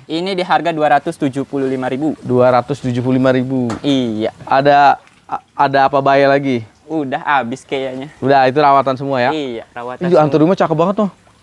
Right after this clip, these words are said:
Speaker 1: Nggak tahu itu namanya antorium apa.
Speaker 2: Ya udah.
Speaker 1: Ini
Speaker 2: Ya udah.
Speaker 1: ada nih, ini aja nih.
Speaker 2: Mana? Angkat satu dah, terakhir dah, terakhir.
Speaker 1: Pembelian pertama saya kasih ini.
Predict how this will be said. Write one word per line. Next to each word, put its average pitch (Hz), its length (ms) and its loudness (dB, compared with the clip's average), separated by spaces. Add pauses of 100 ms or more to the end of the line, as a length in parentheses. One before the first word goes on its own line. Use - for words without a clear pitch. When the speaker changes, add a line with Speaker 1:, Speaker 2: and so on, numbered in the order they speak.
Speaker 1:
Nggak 147 200 -8
tahu 160 120 0
itu 214 140 -2
namanya 202 340 -2
antorium 185 320 -4
apa. 185 280 -2
Speaker 2:
Ya 143 160 4
udah. 123 220 0 (340)
Speaker 1:
Ini 170 80 -8
Speaker 2:
Ya 180 100 4
udah. 254 100 6
Speaker 1:
ada 214 120 0
nih, 196 120 -8
ini 160 140 -10
aja 156 140 -8
nih. 165 80 -4
Speaker 2:
Mana? 156 160 0 (1040)
Angkat 151 260 0
satu 165 180 2
dah, 170 200 0
terakhir 147 340 0
dah, 151 120 2
terakhir. 139 280 0 (100)
Speaker 1:
Pembelian 165 380 0
pertama 170 360 2
saya 190 140 -2
kasih 170 320 0
ini. 190 120 0